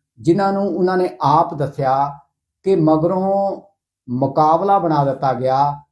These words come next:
ਉਹ ਨੌਜਵਾਨਾਂ ਨੂੰ ਮਾਰ ਮੁਕਾ ਦਿੱਤਾ ਗਿਆ। ਅਗਰ ਕੈਪਟਨ ਸਾਹਿਬ ਉਸ ਤੋਂ ਬਾਅਦ ਕਦੇ ਵੀ ਨਹੀਂ ਬੋਲੇ, ਉਹਨਾਂ ਦੀ ਸਰਕਾਰ ਵੀ ਉਸ ਤੋਂ ਬਾਅਦ ਬਣੀ, ਉਹਨਾਂ ਨੇ ਇੱਕ ਐਫ ਆਈ ਆਰ ਦੀ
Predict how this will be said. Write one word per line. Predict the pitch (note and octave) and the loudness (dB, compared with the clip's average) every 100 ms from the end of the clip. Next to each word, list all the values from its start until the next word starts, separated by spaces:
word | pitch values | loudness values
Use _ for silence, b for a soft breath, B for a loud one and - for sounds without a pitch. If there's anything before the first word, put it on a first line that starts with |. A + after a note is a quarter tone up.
| _ _ - | _ _ 0
ਉਹ | G3 G#3 | 2 4
ਨੌਜਵਾਨਾਂ | E3+ E3 E3+ F3 F3 F3+ F3+ | 4 2 2 0 0 0 -2
ਨੂੰ | F#3+ F#3+ F3 C3 | -4 -6 -6 -4
ਮਾਰ | C3 C#3+ D#3+ | -2 0 0
ਮੁਕਾ | E3+ D#3 D#3 D3+ | -2 -2 -2 0
ਦਿੱਤਾ | E3 E3 D#3 | 0 -2 -2
ਗਿਆ। | C3 B2 B2 C#3 - _ _ _ _ - | -2 -2 -2 -4 -8 _ _ _ _ -4
ਅਗਰ | G3 A3 G#3+ | 0 0 0
ਕੈਪਟਨ | - F#3+ - G#3 G3+ | 0 -2 -2 -4 -4
ਸਾਹਿਬ | E3+ D#3+ D#3+ D3+ C#3 D3 - _ _ _ | 0 2 4 2 -2 -8 -12 _ _ _
ਉਸ | F#3+ G#3 G3+ | -4 -2 0
ਤੋਂ | A3+ F#3+ | 0 2
ਬਾਅਦ | E3 F#3+ G3 G3 - | 2 2 0 -6 -4
ਕਦੇ | A#3+ A3+ A#3+ | 0 2 2
ਵੀ | G#3+ | 2
ਨਹੀਂ | G#3+ | -2
ਬੋਲੇ, | E3 D#3+ D3 C#3+ C3+ - _ _ _ _ F#3 | -2 0 0 -2 -6 -12 _ _ _ _ -6
ਉਹਨਾਂ | G#3+ A#3 | 0 0
ਦੀ | A3 A3+ | 0 -2
ਸਰਕਾਰ | - E3 D#3 D#3+ D#3+ F#3 | -2 -2 2 2 4 2
ਵੀ | F#3 F#3+ | 0 -4
ਉਸ | F#3 | -2
ਤੋਂ | F3 | 0
ਬਾਅਦ | D3+ D3 D3 | 2 2 0
ਬਣੀ, | C3 C3 D3 D#3+ - _ | -4 -4 -4 -6 -8 _
ਉਹਨਾਂ | G#3 A3+ A3 | -4 0 0
ਨੇ | A3 A3 | -2 -8
ਇੱਕ | F3 - F#3 F3+ - | -10 -4 -4 -4 -4
ਐਫ | E3+ E3+ F3+ | 0 0 0
ਆਈ | F#3 | 0
ਆਰ | F#3 D3 | 0 0
ਦੀ | F3 F3+ F3+ | -4 -8 -10